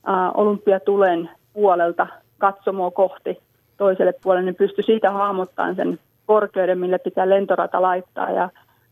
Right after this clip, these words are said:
ja oli tavallaan niin, niin sanotusti askelmerkit kohdalla ja totta kai luottamus oli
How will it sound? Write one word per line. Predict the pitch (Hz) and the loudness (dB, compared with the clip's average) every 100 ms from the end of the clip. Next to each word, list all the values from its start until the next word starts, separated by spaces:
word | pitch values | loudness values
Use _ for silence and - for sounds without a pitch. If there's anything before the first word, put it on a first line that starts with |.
| - | -6
ja | 196 175 175 | -2 0 0
oli | 196 196 | 0 0
tavallaan | 226 247 254 247 | 2 2 0 -4
niin, | 220 | -6
niin | 226 214 | -6 -6
sanotusti | 202 190 - | -6 -8 -2
askelmerkit | 190 - 185 185 175 185 - | -2 -2 -6 -6 -8 -12 -14
kohdalla | 185 175 175 175 | -6 0 2 2
ja | 180 180 - 214 | 0 -4 -6 -10
totta | - 202 202 | -6 -4 0
kai | 202 | 0
luottamus | 208 196 185 175 175 180 | 2 2 0 -6 -6 -8
oli | 170 | -10